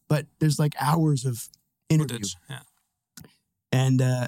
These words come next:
Speaker 1: I didn't realize 'cause I didn't come from the business world. I came from science. I came from journalism, right?
Speaker 2: Mm-hmm.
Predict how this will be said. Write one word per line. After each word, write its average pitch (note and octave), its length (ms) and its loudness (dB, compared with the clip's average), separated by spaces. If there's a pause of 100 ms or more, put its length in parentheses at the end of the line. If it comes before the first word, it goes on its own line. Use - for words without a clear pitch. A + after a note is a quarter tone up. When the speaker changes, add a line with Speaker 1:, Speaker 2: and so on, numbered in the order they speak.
(120)
Speaker 1:
I C3+ 80 0
didn't D#3 220 4
realize C#3+ 500 0
'cause - 140 -12
I B2+ 80 0
didn't C#3+ 240 2
come C3+ 220 2
from B2 160 -4
the A#2 80 0
business B2+ 400 0
world. - 260 -2
I G#2 100 -2
came B2+ 320 0
from A2 360 -6
science. A#2+ 520 -4
I G#2 100 -10
came A#2+ 300 0
from A2+ 280 -6
journalism, C3+ 600 2
right? C#3 200 2
Speaker 2:
Mm-hmm. - 360 -6